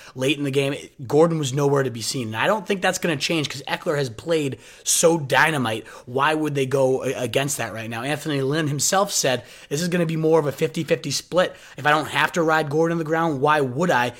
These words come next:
And Austin Eckler has played so well. Why would we go away from him? So ultimately, Gordon becomes a much bigger risk. Whereas I had him like a top twelve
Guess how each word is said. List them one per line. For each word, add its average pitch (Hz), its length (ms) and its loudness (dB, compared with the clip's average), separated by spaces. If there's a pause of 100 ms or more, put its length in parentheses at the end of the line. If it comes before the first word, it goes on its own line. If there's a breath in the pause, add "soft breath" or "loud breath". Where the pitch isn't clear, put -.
(160 loud breath)
And 139 100 -6
Austin 156 380 0
Eckler 151 320 -4
has 139 120 -6
played 147 360 -4
so 143 200 0
well. 131 400 0 (200 loud breath)
Why 135 180 0
would 135 140 -4
we 131 80 -2
go 131 220 4
away 127 240 0
from 120 220 -8
him? 135 320 -6 (220 loud breath)
So - 200 -6
ultimately, 180 520 0
Gordon 151 360 2
becomes 139 380 -4
a 135 120 -2
much 143 400 -4
bigger 143 240 2
risk. 135 240 0
Whereas 143 160 -2
I 147 60 2
had 147 180 2
him 143 80 0
like 131 140 -4
a 127 40 -8
top - 360 -2
twelve 147 420 2